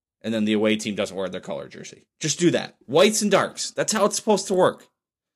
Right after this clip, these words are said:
Home team wears white. Away team wears, you know, their, their color. Just do it. It's simple. Okay. All right, Carolina, what they got coming for?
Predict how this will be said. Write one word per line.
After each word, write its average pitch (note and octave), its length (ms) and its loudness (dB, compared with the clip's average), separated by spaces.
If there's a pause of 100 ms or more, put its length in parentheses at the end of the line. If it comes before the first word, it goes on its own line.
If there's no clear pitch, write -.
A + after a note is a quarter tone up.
(1400)
Home G3 180 2
team G#3+ 180 0
wears G#3 240 0
white. E3 380 2 (1900)
Away B2+ 360 2
team D3 260 -2
wears, B2+ 500 2
you A2+ 140 -2
know, G#2 160 0
their, G2+ 320 0 (140)
their G#2+ 180 0
color. G#2 580 -4 (1600)
Just G#3 200 -2
do C#4+ 140 0
it. - 180 -6
It's - 180 -6
simple. - 360 -2 (360)
Okay. - 280 -10 (440)
All E3 60 2
right, B2 180 4
Carolina, E3 440 2
what D3 80 4
they C#3+ 100 4
got A2+ 160 4
coming A2 200 -2
for? G#2 220 -4